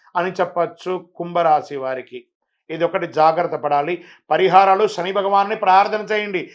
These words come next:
దేహి మే బుద్ధి వైశిష్ట్యం, దేహి మే నిత్య యవ్వనం, దేహి మే పరమానందం, దేవదేవ జగత్పతే.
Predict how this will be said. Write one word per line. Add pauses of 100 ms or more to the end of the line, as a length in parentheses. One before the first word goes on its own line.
(220)
దేహి
మే
బుద్ధి
వైశిష్ట్యం, (300)
దేహి
మే
నిత్య
యవ్వనం, (280)
దేహి
మే
పరమానందం,
దేవదేవ
జగత్పతే.